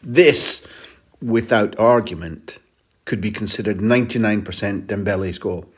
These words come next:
The assist was that good.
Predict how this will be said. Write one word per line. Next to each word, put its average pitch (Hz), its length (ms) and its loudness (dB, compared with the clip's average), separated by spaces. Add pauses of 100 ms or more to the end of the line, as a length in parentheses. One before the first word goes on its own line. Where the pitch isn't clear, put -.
(380)
The 107 120 -2
assist 165 480 0 (480)
was - 180 -14
that - 360 -8
good. - 320 -14